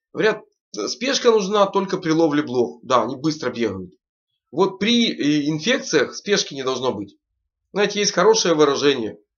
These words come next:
что леченая простуда — это неделя, а не леченая — это семь дней. Вроде как семь дней больше. Но по часам примерно одно и то же. Не стоит торопиться заканчивать, э, заболевание и побыстрее бежать на работу.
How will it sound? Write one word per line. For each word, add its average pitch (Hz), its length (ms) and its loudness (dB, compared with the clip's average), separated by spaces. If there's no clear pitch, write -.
что - 320 0
леченая 165 520 4
простуда — 147 520 0
это 117 200 -2
неделя, 226 520 -2
а - 60 -6
не 120 140 -4
леченая — 160 400 0
это 117 160 -4
семь 127 260 -2
дней. 117 360 -4
Вроде 139 200 -4
как 131 120 -4
семь 170 260 0
дней 151 160 4
больше. 147 440 2
Но 151 240 4
по 170 140 2
часам 233 560 2
примерно 151 400 0
одно 127 240 -2
и 120 40 -4
то - 200 -8
же. 87 180 -14
Не 190 120 0
стоит 220 420 4
торопиться 147 560 0
заканчивать, 170 720 0
э, - 40 -6
заболевание 139 640 6
и - 20 -8
побыстрее 143 440 -4
бежать 139 340 0
на 127 120 -2
работу. 113 440 -4